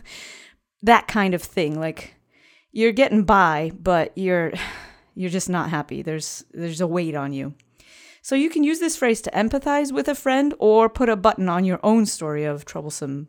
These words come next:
woe. So either way, you will impress your Polish-speaking friends and family for knowing it. So let's go over the words together. The first word is psi. Remember that the S I letter combination is a sh sound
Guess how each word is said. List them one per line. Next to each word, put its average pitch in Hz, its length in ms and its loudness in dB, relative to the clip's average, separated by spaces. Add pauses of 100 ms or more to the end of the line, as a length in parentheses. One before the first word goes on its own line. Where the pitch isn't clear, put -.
woe. 143 440 -6 (680)
So 190 600 2 (160)
either 208 320 0
way, 233 640 2 (100)
you 190 220 -4
will 165 180 -4
impress 233 400 -2
your 185 80 -4
Polish-speaking 185 640 -6
friends 196 240 -4
and 190 140 -8
family 254 260 -6
for 214 140 -8
knowing 240 320 -4
it. - 180 -12
So 160 320 -6 (380)
let's 320 160 -4
go 294 120 0
over 262 140 0
the 285 80 0
words 359 300 -2
together. 151 400 -8 (480)
The 185 80 -6
first 320 260 0
word 262 180 2
is - 280 -2 (200)
psi. - 600 -6 (360)
Remember 208 340 2
that 226 160 0
the - 100 -10
S 226 220 0
I 202 140 0
letter 196 180 -2
combination 170 640 -4
is 156 480 -8 (140)
a 160 100 -8
sh - 320 -4
sound 156 520 -10